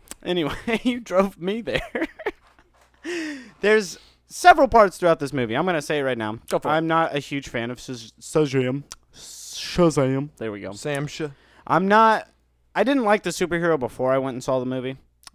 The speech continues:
Speaker 2: Yeah,
Speaker 1: There was
Speaker 2: just
Speaker 1: just
Speaker 2: not a fan of the,
Speaker 1: just not
Speaker 2: the
Speaker 1: a big
Speaker 2: character
Speaker 1: fan
Speaker 2: itself.
Speaker 1: of the character. It's, oh, it's a ten-year-old's dream to be a superhero. Yeah, he shouldn't be one because he's a ten-year-old.
Speaker 2: <laughs>
Speaker 1: But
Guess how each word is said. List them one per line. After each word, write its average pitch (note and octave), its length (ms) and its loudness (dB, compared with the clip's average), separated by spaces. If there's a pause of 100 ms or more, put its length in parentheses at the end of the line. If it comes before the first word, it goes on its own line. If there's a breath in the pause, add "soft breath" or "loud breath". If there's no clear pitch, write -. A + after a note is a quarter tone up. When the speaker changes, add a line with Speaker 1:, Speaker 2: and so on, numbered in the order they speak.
Speaker 2:
Yeah, C3+ 140 -2
Speaker 1:
There C3+ 120 2
was C3 160 -2
Speaker 2:
just D3 80 -4
Speaker 1:
just C3 60 -2
Speaker 2:
not E3+ 120 4
a D#3 60 4
fan D3+ 220 -2
of C#3+ 100 -2
the, C3 60 0
Speaker 1:
just A3+ 200 6
not A3+ 140 4
Speaker 2:
the G#3+ 60 0
Speaker 1:
a - 20 0
big F#3 80 -6
Speaker 2:
character G3+ 280 2
Speaker 1:
fan F3 180 2
Speaker 2:
itself. F3 120 -2
Speaker 1:
of - 40 -10
the - 60 -4
character. D3+ 360 -2
It's, C#3+ 120 -6
oh, G#3+ 420 0
it's A3 220 -4
a A#3+ 80 -2
ten-year-old's B3 680 2
dream D4 440 -4
to G#3+ 100 -2
be A#3 140 -6
a A#3+ 60 0
superhero. G3 640 0
Yeah, G#3+ 340 4
he D#3+ 200 -4
shouldn't G3 480 -4
be A3+ 140 -6
one D#3+ 300 0
because C#3+ 260 -6
he's C#3+ 140 -6
a D3 60 -4
ten-year-old. D#3 540 -6
Speaker 2:
<laughs> E4 480 2
Speaker 1:
But F3+ 400 2